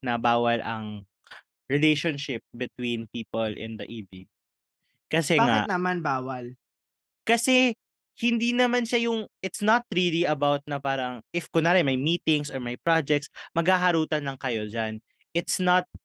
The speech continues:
Speaker 1: while you're in a relationship, pero it's a precaution what will happen if things don't turn out well during the school year. Kasi one way or another, it will really affect the environment,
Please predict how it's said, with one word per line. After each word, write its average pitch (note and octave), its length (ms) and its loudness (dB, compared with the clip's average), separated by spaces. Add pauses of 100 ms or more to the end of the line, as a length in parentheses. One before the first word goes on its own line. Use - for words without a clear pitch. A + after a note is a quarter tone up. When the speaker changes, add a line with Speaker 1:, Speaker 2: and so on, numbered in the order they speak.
Speaker 1:
while F3 240 4
you're G3+ 220 4
in D3+ 100 0
a D3 80 2
relationship, A#2+ 800 -2 (340)
pero F3 400 4 (240)
it's E3+ 160 -4
a G#3 160 0
precaution C#3+ 960 0 (320)
what E3 320 2
will G3 160 2
happen C3 560 0
if - 240 -12
things D#3 240 -4
don't C3+ 320 -2
turn A#2+ 160 -4
out A#2 240 -8
well A2 320 -4
during C3+ 400 2
the A2+ 80 -2
school F#2+ 320 -10
year. F2 400 -10 (960)
Kasi G3+ 320 4
one G#3+ 240 6
way A3+ 160 6
or G3+ 240 6
another, B2+ 640 2 (320)
it F3+ 160 -2
will G3 320 6
really E3 400 2
affect C3 400 -6 (400)
the C#3+ 480 4 (640)
environment, C#3 800 -2